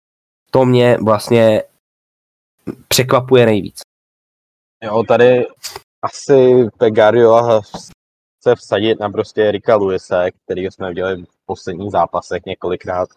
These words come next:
Speaker 2: Mně se hrozně líbí. Je mu osmnáct, je to talentovaný fullback. A, a myslím, že proč Cancelo nehrál, tak není jenom forma, ale je to i lehká pozměnění systému oproti minulý sezóně, kdy on byl výborný.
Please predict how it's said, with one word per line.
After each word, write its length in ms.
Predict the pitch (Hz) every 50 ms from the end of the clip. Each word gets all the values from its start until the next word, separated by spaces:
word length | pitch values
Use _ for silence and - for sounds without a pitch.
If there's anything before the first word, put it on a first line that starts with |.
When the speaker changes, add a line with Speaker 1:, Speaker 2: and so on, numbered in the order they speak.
| _ _ _ _
Speaker 2:
Mně 80 | - 98
se 120 | - 123
hrozně 300 | 117 110 110 107 113 113
líbí. 300 | 104 110 107 87 80 - _ _ _ _ _ _ _
Je 80 | - 98
mu 200 | 113 117 113 107
osmnáct, 560 | 101 - - - 104 101 101 101 104 101 -
je 80 | 110 101
to 100 | 107 101
talentovaný 640 | - 95 90 95 98 101 - 98 101 104 107 113
fullback. 520 | 117 _ - 95 90 80 87 78 73 76 - _ _ _ _ _ _ _ _ _ _ _ _ _ _ _ -
A, 460 | 92 92 92 92 92 92 90 90 90 90 90 82 - _ _ _ _ _ _ _
a 80 | 104
myslím, 300 | 110 110 104 - 120 120
že 160 | 117 131 139 135
proč 340 | - 127 123 143 - -
Cancelo 540 | - - 110 98 101 - - - 151 160 175
nehrál, 480 | 165 127 98 87 95 95 98 98 101 107
tak 160 | - 113 -
není 200 | 120 113 117 120
jenom 180 | 123 139 160 175
forma, 500 | - - 117 95 92 82 73 73 76 - _ _ _ _ _ _ _ _ _ _
ale 220 | 87 101 104 107
je 80 | 110 107
to 140 | - 135 123 -
i 240 | - 131 131 127
lehká 460 | 123 123 123 117 _ _ 131 127 135 131
pozměnění 800 | - - 123 113 95 117 120 120 120 123 123 127 131 131 139 147
systému 720 | - - 113 - - - _ 135 135 151 165 147 98 78 - -
oproti 340 | 92 87 - 98 101 -
minulý 260 | 101 98 95 98 113 120
sezóně, 380 | - - 98 101 98 98 104
kdy 140 | 101 104 107
on 160 | 101 104 104
byl 140 | 110 117 110
výborný. 460 | 107 113 104 - 135 156 143 110 82